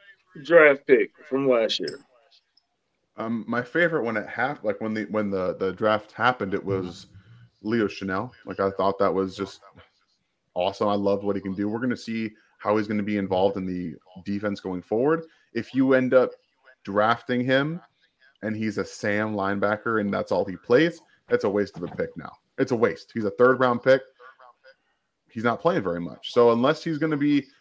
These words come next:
Speaker 2: playing in, as a coverage linebacker a little bit more, if he's gonna be pass rushing a little bit more, I, I personally think it's a waste of a pick to draft a linebacker to have him play maybe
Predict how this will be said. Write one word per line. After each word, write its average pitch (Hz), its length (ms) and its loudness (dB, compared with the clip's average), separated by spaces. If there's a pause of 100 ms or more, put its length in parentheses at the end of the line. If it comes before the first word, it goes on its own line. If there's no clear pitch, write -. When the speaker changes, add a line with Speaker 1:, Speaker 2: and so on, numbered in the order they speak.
(140)
Speaker 2:
playing 131 260 4
in, 120 140 0 (300)
as 107 180 0
a 101 60 -2
coverage 139 360 0
linebacker 131 340 4
a 135 40 -2
little 127 200 0
bit 127 60 -4
more, 127 160 2
if 120 60 0
he's 110 120 -4
gonna 107 120 -2
be 95 140 -2
pass 117 320 0
rushing 123 220 0
a 117 40 -2
little 117 180 -4
bit 107 80 -6
more, 120 260 0 (1160)
I, 117 300 -2
I 113 60 2
personally 143 500 -2
think 120 260 -6
it's 107 160 -6
a 104 60 2
waste 104 380 -2
of 98 80 -4
a 95 60 -4
pick - 420 0 (360)
to 107 120 -8
draft 110 380 0
a 113 40 2
linebacker 101 540 -2
to 95 80 -4
have 101 240 -4
him 95 120 -4
play 98 240 0
maybe 98 680 -4